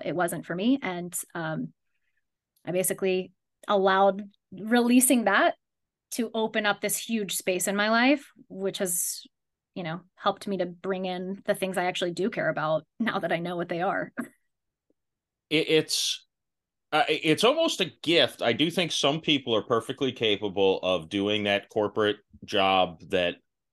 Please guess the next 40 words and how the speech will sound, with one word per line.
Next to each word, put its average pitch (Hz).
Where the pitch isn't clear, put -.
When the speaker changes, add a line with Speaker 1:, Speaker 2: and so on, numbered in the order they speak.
Speaker 2:
to 104
you 131
and 123
me, 104
find 104
it 92
soul-sucking, 98
for, 85
for, 80
you 90
know, 92
lack 98
of 95
a 87
better 87
term. 85
Whereas 107
some 190
people 233
are 151
able 139
to, 123
I 120
don't 165
know 160
whether 135
they 117
just 101
shut 120
it 120
off, 127
go 120
in, 135
do 123
the 117
job, 123
turn 127
it 123
back 120
on 117